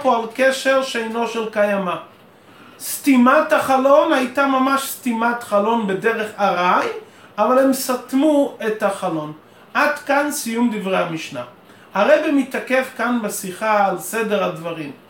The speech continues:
מדוע נאמר פוקקים, מודדים וקושרים? מה סדר הדברים? האם סדר הדברים זה לפי התהליך שזה קרה, שראשית כל מהר הם סתמו את החלון כדי שהטומאה לא תיכנס?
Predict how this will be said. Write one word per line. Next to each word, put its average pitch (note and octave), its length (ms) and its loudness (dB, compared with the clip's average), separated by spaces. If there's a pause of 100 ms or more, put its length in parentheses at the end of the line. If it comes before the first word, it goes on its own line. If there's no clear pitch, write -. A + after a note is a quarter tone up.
(260)
מדוע D#4+ 440 2
נאמר B3+ 840 2
פוקקים, A#3+ 680 0
מודדים A#3+ 600 2
וקושרים? F3+ 580 -6 (300)
מה B3+ 220 2
סדר A3+ 480 -2
הדברים? F3+ 540 -2 (320)
האם D#4 300 2
סדר D4 440 4
הדברים A3 760 0 (240)
זה A3 160 0
לפי A3 380 0
התהליך G#3 680 0
שזה F#3 320 -8
קרה, F3+ 480 0 (360)
שראשית A#3+ 720 0
כל B3 300 4
מהר A3 400 2
הם A3+ 100 -2
סתמו A3 500 -2
את A3 140 -2
החלון G3 500 2 (280)
כדי G3 220 0
שהטומאה G#3 760 0
לא G3+ 220 2
תיכנס? F#3+ 720 -4